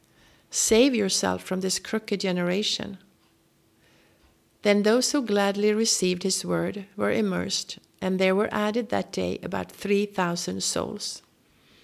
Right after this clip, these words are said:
And they continued steadfastly in the emissaries' teaching and fellowship,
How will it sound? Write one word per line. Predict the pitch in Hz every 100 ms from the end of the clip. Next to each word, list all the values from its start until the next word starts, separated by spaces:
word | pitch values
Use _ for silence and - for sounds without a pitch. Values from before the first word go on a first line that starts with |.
| _ - _ _ _ _ _ _ _ _ _ -
And | 202
they | 214 220
continued | 240 247 - 285 269 196
steadfastly | - 208 208 - 185 180 - 180 -
in | 196
the | 202
emissaries' | 208 196 208 - 226 233 247
teaching | - 208 185 - 196 196 208
and | 214
fellowship, | 208 - 175 185 - - -